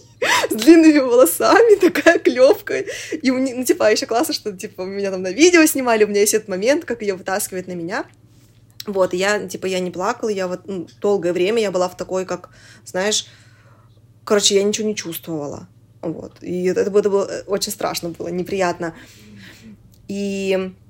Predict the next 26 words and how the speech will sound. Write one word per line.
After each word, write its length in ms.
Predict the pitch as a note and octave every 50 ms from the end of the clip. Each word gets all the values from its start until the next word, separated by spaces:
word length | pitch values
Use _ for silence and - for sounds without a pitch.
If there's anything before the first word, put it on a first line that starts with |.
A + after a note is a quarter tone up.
| _ _ _ _ - _ - - - -
я 140 | G#3+ G3+
очень 120 | G#3+ G#3+ -
сильно 240 | - A3+ G#3+ A3 G#3+
винила 300 | G3 G3+ G3+ G#3 G#3 A3
себя. 400 | - - - - F3 - F#3+ - - _ _ _ _ _ _ _ _ _ _ - - _ _ _ -
Ну, 140 | F#3+ F#3+ F#3
типа, 220 | - A3 G#3 F#3+
я 180 | F3+ F#3 F#3+ F#3+
прям 460 | - G#3 G3 F#3+ F#3+ F#3 E3+ E3+ - - _ - - -
страдала, 760 | - - - F#3 F3+ F3 F3 F3 F#3 G#3 A3+ A#3 A3+ A3
я 120 | G#3+ G3 F#3
не 100 | F3+ F3+
знала, 280 | F#3 F#3 F#3 F3+ F3+
как 140 | F3 E3+ -
сказать 400 | - - - - F3+ F3 - - - - -
родителям, 960 | F3 F3+ F3 D#3+ E3 F#3+ G#3 G#3+ G#3 - A3+ G#3+ A3 G#3 G#3 G#3 G#3+ A3+ A#3+ - _ - - -
я 80 | F3 F3
не 80 | F3+ F3
знала, 200 | E3+ F3+ F3 E3+
как 140 | F3 E3 -
сказать 240 | - - E3+ E3 -
всем, 320 | - - - D4 G3+ A3
что 160 | G#3 - G3
у 20 | F#3
меня 140 | F3+ F3+
кесарево. 600 | E3+ - F#3+ F#3 F3+ - A#3+ G#3+ G#3 G#3 G3+ G3+